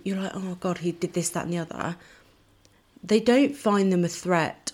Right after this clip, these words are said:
or, uh, what's the word I'm looking for? Unsafe with the children because they haven't caused harm to the children.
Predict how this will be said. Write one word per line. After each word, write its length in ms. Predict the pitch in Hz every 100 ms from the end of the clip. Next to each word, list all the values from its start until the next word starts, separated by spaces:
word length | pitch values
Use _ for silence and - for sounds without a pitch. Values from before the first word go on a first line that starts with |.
| -
or, 680 | 170 160 160 156 147 139 - _ _ _ _ _ _ _ _ _ _
uh, 460 | 175 160 156 151 139
what's 240 | 139 143
the 80 | -
word 120 | 151
I'm 80 | 143
looking 200 | 143 143
for? 320 | - - - 147 - _ _ _ _ _ _ _ - - -
Unsafe 960 | 202 202 208 190 - 196 160 143 139 -
with 160 | 165 165
the 60 |
children 420 | - 175 160 156 143
because 300 | 143 151 139
they 260 | 151 143 - _ _ _ -
haven't 380 | - 170 170 -
caused 320 | 160 147 143
harm 400 | 143 147 147 175
to 120 | 185
the 60 | 196
children. 520 | 202 214 214 233